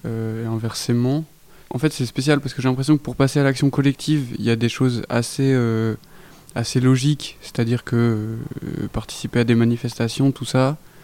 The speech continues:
Et pour passer à l'action plus individuelle, c'est-à-dire à, à, à une espèce de, de compréhension de sa propre puissance et de, et de la manière dont on peut l'utiliser, euh, pour faire des choses très concrètes.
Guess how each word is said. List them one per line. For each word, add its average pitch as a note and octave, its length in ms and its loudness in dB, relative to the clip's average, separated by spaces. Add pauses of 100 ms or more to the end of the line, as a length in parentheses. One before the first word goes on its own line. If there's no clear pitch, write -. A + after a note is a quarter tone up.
(920)
Et C3 80 0
pour - 160 -10
passer C#3 300 0
à C#3 40 4
l'action C3 440 2
plus C#3 220 2
individuelle, C3 680 4
c'est-à-dire A#2+ 380 -2
à, A2+ 420 -2
à, - 40 -10 (1300)
à A#2+ 60 2
une A#2+ 100 4
espèce B2 280 0
de, A#2 360 2
de A2+ 200 0
compréhension B2 560 0
de B2+ 60 0
sa A2+ 120 -2
propre B2 360 0
puissance C3+ 760 2
et A#2 60 -2
de, A2 440 -2 (1080)
et A#2 80 0
de A#2 100 2
la A#2 140 4
manière B2 500 4
dont B2 440 0
on A#2 60 -8
peut - 140 -2
l'utiliser, B2+ 680 2
euh, A2 360 0
pour - 160 -14
faire A#2+ 120 -2
des A#2 100 -2
choses A#2+ 180 -6
très - 180 -6
concrètes. C#3 580 -4